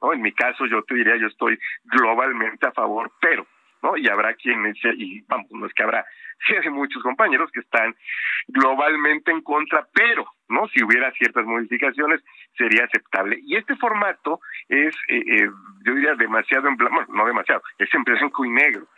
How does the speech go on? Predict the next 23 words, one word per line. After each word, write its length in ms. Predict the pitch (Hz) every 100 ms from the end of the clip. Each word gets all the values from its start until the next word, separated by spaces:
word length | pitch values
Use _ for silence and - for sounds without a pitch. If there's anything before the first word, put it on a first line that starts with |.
| -
Entonces, 220 | - 143 143
es 40 |
muy 120 | 165
complicado, 880 | 170 165 156 131 - 151 147 - - - - _
porque 280 | - 156 180
de 80 | 180
entrada 440 | 180 202 214 220 185
ya 160 | 190
las 160 | 196 190
posiciones, 800 | 160 139 135 - 156 165 156 156 - - - - -
pues, 140 | - 143
eh, 100 | - 156
empiezan 500 | 151 156 156 160 160
polarizadas 800 | 139 135 139 147 143 139 139 135 -
y 320 | 143 147 160
empiezan 520 | 147 117 - - 160
a, 160 | 120 113
a 40 | 107
pesar 440 | 117 101 123 123
más, 300 | 123 113 117 - _ - - -
eh, 180 | 101 98
eh, 160 | 101 92
las 180 | 92